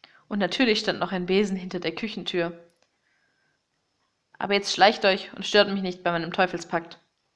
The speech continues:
Auf diesen Moment hab ich schon ein halbes Leben gewartet. Den werde ich mir nicht von euch Blagen zerstören lassen. Aus dem Weg! Kinder,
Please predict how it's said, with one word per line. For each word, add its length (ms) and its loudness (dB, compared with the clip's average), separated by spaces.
Auf 140 -6
diesen 220 -2
Moment 340 0
hab 100 -10
ich 120 -6
schon 160 -4
ein 160 -8
halbes 260 0
Leben 280 0
gewartet. 460 0
Den 140 -2
werde 180 6
ich 140 -2
mir 80 0
nicht 200 0
von 200 -6
euch 160 -4
Blagen 300 6
zerstören 400 0
lassen. 360 -2
Aus 140 8
dem 140 2
Weg! 280 0
Kinder, 400 4